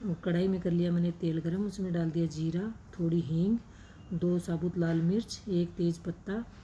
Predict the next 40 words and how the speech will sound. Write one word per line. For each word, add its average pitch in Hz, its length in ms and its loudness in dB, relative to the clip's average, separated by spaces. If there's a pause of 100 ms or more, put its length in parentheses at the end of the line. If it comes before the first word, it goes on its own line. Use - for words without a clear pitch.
(380)
और 180 200 0
अब 175 340 0
इसमें 185 380 0
मैंने 175 240 4
एक 175 220 2
बड़ा 170 200 2
प्याज 175 480 -2
और 185 180 0
दो 180 200 -2
हरी 165 200 0
मिर्च 165 240 0
को - 140 0 (100)
काट 160 260 -4
के 175 180 -2
डाल 156 240 -4
दिया 175 240 0
है। 214 160 -2 (420)
इनको 180 240 0
अच्छे 175 320 -2
से 180 160 0
भून 160 240 0
लेंगे। 180 380 2 (540)
और 175 160 4
अब 175 200 2
हम 180 220 2 (300)
इसमें 180 320 -2
डालेंगे 175 340 2
जो 180 160 0
हमने 175 300 4 (240)
घोल 165 240 0
तैयार 170 320 2
किया 170 200 -2
था 180 160 -4
दही 160 260 0
और 175 180 2
मसालों 165 460 0
का, 202 200 -2 (140)
उसको - 160 -6
धीरे 170 280 -2
धीरे 185 300 -2